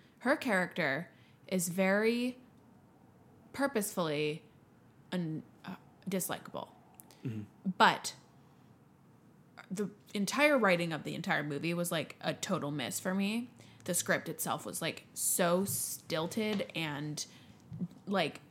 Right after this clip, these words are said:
Speaker 1: it just, it w-, had so many problems. Specifically, Melanie Griffith's character, uh, Maria, who says things, like, one of the first things she says when she meets up with her lover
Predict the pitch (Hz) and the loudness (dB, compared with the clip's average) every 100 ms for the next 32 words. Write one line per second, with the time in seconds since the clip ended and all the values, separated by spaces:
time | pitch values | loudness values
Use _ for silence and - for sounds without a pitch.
0 | - 226 - 254 240 226 220 208 - 208 | 4 4 6 2 2 0 0 0 0 -2
1 | 175 190 175 147 127 - - - - - | 0 0 0 -2 -4 -4 -2 -4 -8 -12
2 | - - - - - - 262 254 233 208 | -16 -20 -20 -20 -4 0 4 4 4 4
3 | 185 175 156 139 135 - - - - - | 2 2 0 -4 -8 -10 -12 -10 -10 -8
4 | - - - - - 151 90 - - 185 | -8 -8 -14 -20 -4 -4 -2 -8 -4 0
5 | 190 131 76 - - - - - - - | 2 2 -2 -6 -10 -20 -20 -20 -20 -20
6 | - - 233 214 240 233 - 190 180 - | -20 -2 0 4 2 2 0 0 0 -4
7 | - - - 208 294 285 269 302 302 - | -14 -20 -6 0 2 2 2 0 0 2
8 | 269 247 247 - 190 110 160 - - - | 2 2 0 2 2 2 0 -6 -8 -10
9 | 190 202 185 196 180 175 175 - - - | -2 0 0 0 0 0 -4 -14 -20 -2
10 | 202 214 190 - - 196 185 185 - 175 | 2 2 0 -6 -4 -4 0 -2 0 -2
11 | 175 180 180 165 147 180 | 2 2 2 2 2 0